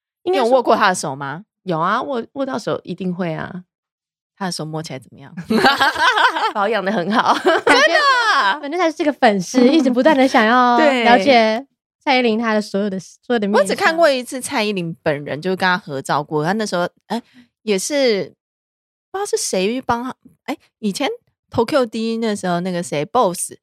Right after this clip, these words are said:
Speaker 1: 嗯。
Speaker 2: 有一次不知道去帮谁伴舞，那时候，那时候蔡依林还在刚出道，还在 Don't Stop,
Speaker 1: 嗯，嗯，
Speaker 2: Never Give Up 的时候，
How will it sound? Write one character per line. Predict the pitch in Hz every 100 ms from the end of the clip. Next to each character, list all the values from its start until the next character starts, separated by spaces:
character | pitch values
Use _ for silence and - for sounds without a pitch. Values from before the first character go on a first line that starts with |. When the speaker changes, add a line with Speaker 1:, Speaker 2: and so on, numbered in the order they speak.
| _ _
Speaker 1:
嗯。 | 233 202
Speaker 2:
有 | 190 233
一 |
次 | -
不 | 285
知 |
道 | 254
去 | 240 240
帮 | 214 208
谁 | - 160 151 156
伴 | - 156
舞， | 127 123
那 | 190 226
时 | 185
候， | 190
那 | 208
时 | 196
候 | 170 165
蔡 | - 196
依 | 185
林 | 151 185
还 | 160 156
在 | 185 175
刚 | 185 180
出 | - 160
道， | 170
还 | 143 160
在 | 208 196
Don't | - 359 370
Stop, | - - 427 403 392
Speaker 1:
嗯， | 247
嗯， |
Speaker 2:
Never | 254 254
Give | 220 -
Up | 320 311
的 | 269
时 | - 185
候， | 196